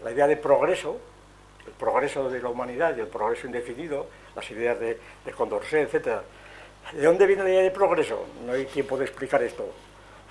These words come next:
pero simplemente para indicar por dónde voy. La idea de progreso procede, por lo menos en la tesis que sostuvimos hace diez o doce años, en un curso sobre progreso que dimos ahí al lado, en la facultad,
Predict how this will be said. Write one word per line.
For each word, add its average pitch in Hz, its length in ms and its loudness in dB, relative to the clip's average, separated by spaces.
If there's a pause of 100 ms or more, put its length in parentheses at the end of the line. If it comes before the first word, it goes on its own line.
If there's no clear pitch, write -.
(140)
pero 127 180 4
simplemente 147 440 0
para 127 320 2
indicar 127 500 0
por 147 120 0
dónde 139 160 2
voy. 104 220 2 (800)
La 143 140 4
idea 151 120 6
de 175 60 8
progreso 185 540 6
procede, 185 640 6 (800)
por 127 100 0
lo 123 80 2
menos 151 220 0
en 160 80 2
la 156 120 2
tesis 151 300 -6
que 156 340 -2
sostuvimos 143 540 -6
hace 139 380 -4 (360)
diez 143 200 -2
o 156 80 4
doce 143 180 0
años, 131 340 -2 (280)
en 123 160 -4
un 143 160 -2
curso 156 320 -4
sobre 151 200 4
progreso 147 420 -2
que 117 80 -6
dimos 127 220 -4
ahí 135 140 0
al 131 80 2
lado, 156 140 0
en 131 80 -2
la 117 60 -2
facultad, 127 480 -2